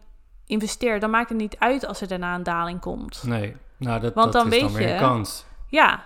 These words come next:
Speaker 1: het is een kans en je weet dat op termijn, als je in de juiste beleggingen zit, dat het altijd weer omhoog gaat.
Speaker 2: Ja.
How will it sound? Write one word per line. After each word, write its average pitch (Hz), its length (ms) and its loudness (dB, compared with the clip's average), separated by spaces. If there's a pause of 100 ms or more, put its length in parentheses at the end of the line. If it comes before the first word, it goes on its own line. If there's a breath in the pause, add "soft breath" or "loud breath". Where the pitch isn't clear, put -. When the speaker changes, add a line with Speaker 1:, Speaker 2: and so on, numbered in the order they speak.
Speaker 1:
het 214 120 -8
is 254 80 2
een 233 120 -2
kans 247 320 0
en 226 160 -6
je 233 100 -2
weet 220 320 2
dat 233 180 0
op 220 140 -8
termijn, 208 460 -2
als 214 100 -6
je - 60 -12
in 214 80 -2
de 202 40 -4
juiste - 300 -4
beleggingen 208 420 0
zit, 196 400 -6
dat 220 140 2
het 226 100 -2
altijd 254 260 0
weer 214 140 -4
omhoog 208 320 0
gaat. - 400 -6
Speaker 2:
Ja. 135 180 -2